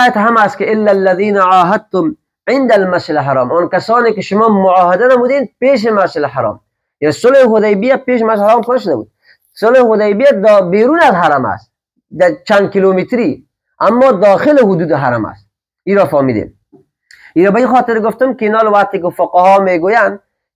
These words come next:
که شما داخل مسجد حرام شدن، قرآن میگه که مشرکین نجس است، نزدیک مسجد حرام نشوه.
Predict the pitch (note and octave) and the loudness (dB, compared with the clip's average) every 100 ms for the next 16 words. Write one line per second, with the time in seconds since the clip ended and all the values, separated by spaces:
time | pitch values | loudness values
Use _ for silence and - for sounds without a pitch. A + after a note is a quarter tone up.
0 | _ D3+ C3 E3 F3 G#3+ G3+ D#3+ E3 G3 | _ -12 -8 -4 -2 0 0 0 0 0
1 | G3 F3 D#3+ D3+ D3 D3+ D#3 D3+ - - | -2 0 -2 -2 -2 0 0 -2 -8 -10
2 | D3+ D3 D3 - _ - D3+ - D#3 E3+ | -2 0 -2 -4 _ -2 0 0 0 0
3 | G3 F3+ G3+ G#3 F#3 - _ _ D3+ D3+ | 2 0 -2 -4 -8 -8 _ _ -4 -4
4 | E3+ D#3+ G3+ F#3 F#3 G3+ A#3+ C#4 - _ | -4 -2 -2 0 0 0 0 -2 -4 _
5 | _ _ D#3+ E3+ F3+ A#3+ A3 G3 E3+ F3+ | _ _ -2 0 0 -2 0 0 0 0
6 | G3+ G#3+ A#3 G3+ E3+ | 0 0 -2 0 -2